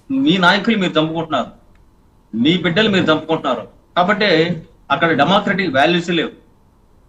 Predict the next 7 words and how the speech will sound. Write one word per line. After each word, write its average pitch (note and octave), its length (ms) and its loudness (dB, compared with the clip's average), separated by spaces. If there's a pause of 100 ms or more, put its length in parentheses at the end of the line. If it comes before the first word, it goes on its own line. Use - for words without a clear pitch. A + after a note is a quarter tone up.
(240)
ఒకసారి F#3 480 2
ఇక్కడ D#3+ 440 -2
గోపాల్కర్, E3+ 600 0
గో-, B2+ 540 -2 (460)
గోవాల్కర్ F3 460 2
ఆయన D#3 220 0
అక్కడ C3+ 460 -2